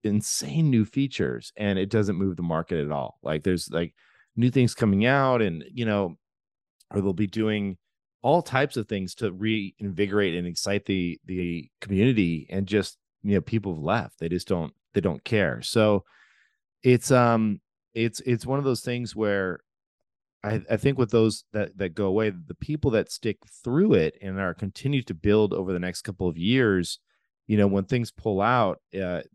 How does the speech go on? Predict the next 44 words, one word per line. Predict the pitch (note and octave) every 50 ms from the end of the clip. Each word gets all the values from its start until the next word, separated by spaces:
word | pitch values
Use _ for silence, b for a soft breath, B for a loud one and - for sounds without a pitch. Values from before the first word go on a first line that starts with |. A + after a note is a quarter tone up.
| _ _
people | A#2 A#2 A2+ A2+
will | G#2 G2+
look | G#2 G2 -
back | - G2+ G2 G2+ G2+ -
and | G2+ F2+
say, | - - F#2+ F#2 F2+ F2+ F2 - _
you | - G2
know, | F#2 F2+ E2+ D#2+ C2 _ _ -
"Who | - A#2+ A#2 A2
was, | G#2+ G#2 G2+ F2+ - - _
who | - A#2+
was | B2 A#2 F#2+
with | G2+ A2 G#2 -
us | G#2+ F#2+ - -
this, | F#2+ F2 - _ _
this | G2 G2 -
entire | F#2+ E2+ - G#2 G2+ F#2 F2 E2
time?" | - - A2 G#2+ G#2 F#2+ F#2 F2 E2+ E2 D2+ - _ _
And, | F2 F2 F2 F2+ F2+ F2 F2 F2 F2 E2 D2+ _ b b b b b b b b
and | - F#2 G2 F2
building | A#2 C3+ D#3+ D#3+ C3+ A#2 G#2+ G2
and | G2
hopefully | G#2+ A#2+ G#2+ - G#2+ G2
setting | - - A2+ G#2 G#2 G2+
up | G2+ F#2+ -
an | F2+
infrastructure | F#2+ A2 A2 B2+ A#2 - - F#2 E2 - - F2+
for | - -
the | D#2 D2+
future. | _ - G2+ G#2+ - - F#2 D#2+ D2 C#2 C#2 - _ _ _ _ _ _ _ _ _ _
And | G2 F#2+ G2 G2
I, | F#2+ G2+ G#2 -
I, | F#2 F2+ G2+ G2+ -
I | D#2+ G#2+ G#2+
hope | G2+ F#2 F#2 G#2+ A#2+ A2 _
that, | A2 F#2+ F2 - _ _ _
um, | G#2 F#2 F2+ F2 E2+ D#2+ D#2 D2+ D2 _ _ _
you | G#2+ G2+ G2
know, | F#2 E2+ D#2+ D#2+ D2+ D#2 _ _
those | - F#2 G2+ G2 G2+ G2+ G2 -
projects | _ A2+ G2+ F#2 F2+ E2+ F2 D#2+ - -
are, | G2 F2 E2 D#2 C#2 - _
are | - F#2 F2
then | D#2 F#2 F2 F2 E2+ E2 D#2+ C#2+